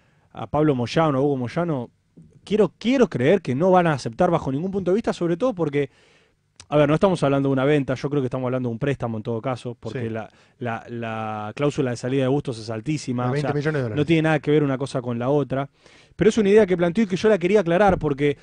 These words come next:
Speaker 1: los medios mexicanos lo dan por hecho y la verdad que de Independiente te dicen, "Fue una idea nada más, que no sé cómo salió de acá adentro, que ahora nos puede traer algún problemita, pero no, no es más que eso". Ahora, ya que me diste el pie de Gonzalo de Verón, quiero aclarar otra cosa también,
Speaker 2: Sí.
Speaker 1: porque la semana pasada se dijo que B K C S tenía en cuenta a Verón, y eso no es así.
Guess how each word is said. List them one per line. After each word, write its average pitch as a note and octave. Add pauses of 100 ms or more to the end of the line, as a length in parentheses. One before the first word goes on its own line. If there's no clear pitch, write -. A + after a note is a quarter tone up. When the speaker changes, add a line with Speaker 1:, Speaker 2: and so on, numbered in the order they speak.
(240)
Speaker 1:
los C#3
medios G#3
mexicanos E3+
lo D#3
dan F3+
por E3+
hecho F#3+
y -
la C3
verdad C#3+
que F3+
de D#3
Independiente C#3+
te C#3
dicen, C#3
"Fue F4+
una D3
idea E3
nada D#3+
más, G3
que -
no D3
sé F3
cómo F#3
salió D3
de D#3
acá C#3+
adentro, A#3+ (380)
que C3+
ahora D#3+
nos C3+
puede D#3
traer C#3+
algún D3+
problemita, D#3+
pero C3
no, C#3+
no D#3
es D3
más D3+
que A#2
eso". G2+ (280)
Ahora, D3+
ya A#3
que A3+
me G#3+
diste G#3
el F3+
pie G#3+
de G3+
Gonzalo F#3
de C#3+
Verón, D3
quiero E3+
aclarar D#3
otra D3+
cosa F#3+
también, A#2+
Speaker 2:
Sí. -
Speaker 1:
porque D3
la C#3+
semana G#3
pasada G3
se -
dijo F3+
que E3+
B D#3+
K D3+
C G#3+
S G3+
tenía F3
en E3+
cuenta F3+
a B2
Verón, A#2+
y D3
eso F#3
no F#3
es G3
así. F3+